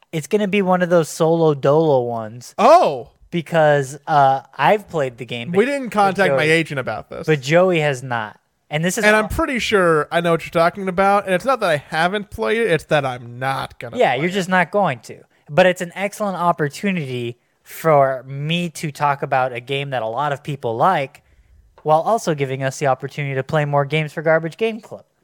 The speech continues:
Speaker 1: It's a
Speaker 2: Ooh.
Speaker 1: nice little buffer.
Speaker 2: Yeah, it is a nice little buffer. We should talk about what's after that, by the way.
Speaker 1: Yes, we should.
Speaker 2: We should figure that out. That, you don't need to know that. But next week,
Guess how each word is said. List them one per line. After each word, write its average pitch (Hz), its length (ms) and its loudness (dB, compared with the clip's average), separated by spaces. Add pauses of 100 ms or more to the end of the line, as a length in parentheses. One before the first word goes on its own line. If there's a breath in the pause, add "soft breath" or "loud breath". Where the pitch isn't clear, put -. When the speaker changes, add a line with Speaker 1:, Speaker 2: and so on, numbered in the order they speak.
(300)
Speaker 1:
It's - 120 -10
a 196 40 -4
Speaker 2:
Ooh. 185 40 -6
Speaker 1:
nice 196 220 -2
little 196 160 -2
buffer. 185 520 -2 (200)
Speaker 2:
Yeah, 233 120 0
it 277 100 -4
is 277 100 -14
a 175 40 -12
nice 135 240 -10
little 123 160 -8
buffer. - 100 -18
We 156 60 -16
should 165 140 -20
talk 180 200 -18
about 170 140 -14
what's 160 140 -16
after 147 300 -14
that, - 80 -20
by - 140 -16
the - 80 -16
way. 147 120 -14 (560 soft breath)
Speaker 1:
Yes, 98 200 -16
we 110 80 -18
should. 160 300 -16
Speaker 2:
We 156 140 -6
should 156 140 -16
figure 139 200 -12
that 139 220 -4
out. 117 260 -12
That, 160 260 -2
you 170 140 -6
don't 156 160 -2
need 135 80 -16
to 139 80 -18
know 120 180 -10
that. 139 540 -8
But 170 200 2
next 175 580 0
week, 147 320 -4